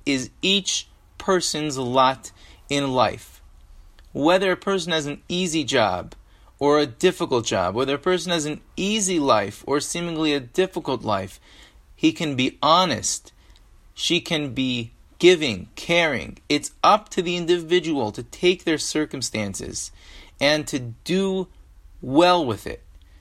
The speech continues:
to choose properly, to be giving, to be caring, to be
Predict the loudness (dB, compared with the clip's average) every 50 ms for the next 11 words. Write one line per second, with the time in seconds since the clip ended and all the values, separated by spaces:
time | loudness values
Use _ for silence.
0 | _ -14 -6 0 4 4 4 4 2 -2 -2 -2 0 0 0 -2 -2 -2 -2 -2
1 | -4 -4 -6 -8 0 2 4 4 4 2 -2 -4 -6 -6 -6 -8 -8 -6 -4 -2
2 | -2 -4 0 0 0 0 0 -4 -8 -8 -8 -6 -6 -6 -6 -8 -12 -8 -2 0
3 | 0 2 0 0 -2 -4 -6 -6 -6 -4 -4 -6 -6